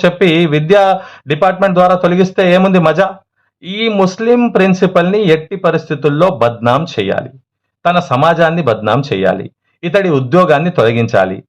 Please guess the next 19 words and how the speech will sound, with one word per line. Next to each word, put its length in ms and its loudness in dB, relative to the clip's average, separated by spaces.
ఇతడి 260 -2
ఇంక్రిమెంట్స్ 560 0
ఆపేయాలి, 580 0
ఇతడి 260 -2
కుటుంబాన్నే 800 0
నాశనం 440 0
చేయాలి. 380 0
ఇంత 240 -2
పెద్ద 300 -2
కుట్ర. 400 -8
ఈ 100 -4
కుట్రలో 420 0
భాగంగానే 640 2
సాగర్ 480 -2
పాటిల్, 380 0
శ్రీరామ్ 400 2
సేన 220 0
తాలూకా 520 -2
అధ్యక్షుడు, 600 0